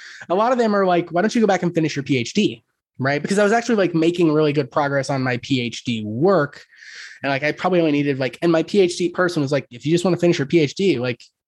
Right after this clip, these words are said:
two years, right? Three years, like, we'll have that done and you can just be a P H D and then you can just do that." Um, but I think that I had kind of imploded to the point where, like, I don't, I wanna just go teach immediately. Like, I don't wanna, like, progress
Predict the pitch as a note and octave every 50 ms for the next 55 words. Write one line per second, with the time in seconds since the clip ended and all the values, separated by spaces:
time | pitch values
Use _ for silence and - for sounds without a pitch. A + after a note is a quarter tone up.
0 | _ _ _ _ - - E3+ E3+ D#3 D#3 F3 G3+ G3+ F#3+ - - - - - _
1 | _ _ _ _ B2 B2+ C#3 D3 C#3+ - D3 D#3 E3+ E3+ F3 F3+ E3+ F3 C#3 B2+
2 | - C#3+ C#3 C#3+ D3 D3 D3+ C#3 C3 - D3+ D#3 D3 C#3 C3+ C#3 C3+ C3+ C3+ B2+
3 | B2 C3+ B2+ A#2+ - - B2 - - C3+ A#2+ - C3+ C3 A#2+ A2+ - - F#3+ F3
4 | C#3+ C#3+ C#3 B2 B2+ C3 C3 C3 C3 C3 - C3 A#2 A#2+ A#2+ - - C3 A#2+ C3+
5 | C#3+ A#2+ F#2+ - - _ _ - - - - - - - - - E3+ E3 E3 D#3+
6 | D#3 D3 C#3+ - G#3 G3+ F#3 B3+ C4 G#3+ F#3+ G3+ G3 F#3 F3+ F#3+ E3 E3 F#3 E3
7 | D#3+ D3 D#3 D3+ C#3+ - - C#3+ D3 D3+ D3+ D3+ - D#3+ D3+ C#3+ - D#3+ D3+ D3
8 | C3+ C3+ C3+ C3 C3+ C3 - - _ - C#3 C#3+ D3+ D3 C3+ G#2+ - _ _ _
9 | - D3 C#3 C3+ C#3+ C#3+ C#3+ D3 D3+ C3 C3+ C3 - - - C#3+ B2+ A#2+ A#2+ A#2
10 | - - - - A#2 A2+ - - - C3+ C#3 C3+ C3+ B2 A#2 A2 G#2 G2 A2+ G#2+
11 | G#2+ A2 A2+ - B2+ B2+ B2+ B2 B2+ B2+ B2+ B2+ B2+ B2+ A#2+ - _ - C#3 C#3
12 | B2+ A#2+ - - _ _ - - C3+ A2+ A#2+ A#2 B2 A#2+ A#2 - - - -